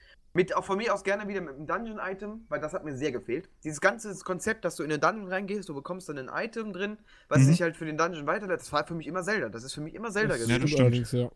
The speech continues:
Speaker 1: Und das war jetzt weg mit diesem Teil. Und das ist das größte Manko, was ich in diesem Spiel habe. Ja? Nicht die Tatsache, dass Link klettern kann, das ist mega cool, dass du jetzt auch endlich klettern kannst, das ist, das hat mich nicht gestört, auch nicht die Open World hat mich nicht gestört.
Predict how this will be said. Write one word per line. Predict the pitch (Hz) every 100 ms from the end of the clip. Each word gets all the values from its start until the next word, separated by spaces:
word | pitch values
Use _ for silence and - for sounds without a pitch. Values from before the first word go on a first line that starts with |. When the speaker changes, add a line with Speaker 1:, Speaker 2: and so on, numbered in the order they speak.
| -
Speaker 1:
Und | 156 160
das | 196 214 180
war | 208
jetzt | 208 185
weg | 190 220
mit | 143 117
diesem | 113 110
Teil. | 113 113
Und | 113
das | 185
ist | 185 202
das | 185
größte | - 202 302 294 254
Manko, | 226 233 226
was | 196
ich | 180
in |
diesem | 175 160
Spiel | - 143
habe. | 110 104 92 - _ _ - -
Ja? | 156 208 - -
Nicht | 196 247
die | 240
Tatsache, | 202 202 202 175
dass | 147
Link | 143 120
klettern | 170 202 220 185
kann, | 180
das | 139
ist | 131
mega | 123 123 113
cool, | 214
dass | 175 -
du |
jetzt | 131
auch | 120
endlich | 104 117 -
klettern | - 190 220 170
kannst, | 156 156 -
das |
ist, | - -
das | -
hat | -
mich | 135
nicht | 175
gestört, | 143 - 135 131
auch | 127
nicht | 139 -
die |
Open | - - 127
World | 190
hat | 175
mich | 139
nicht | 131
gestört. | 127 - 120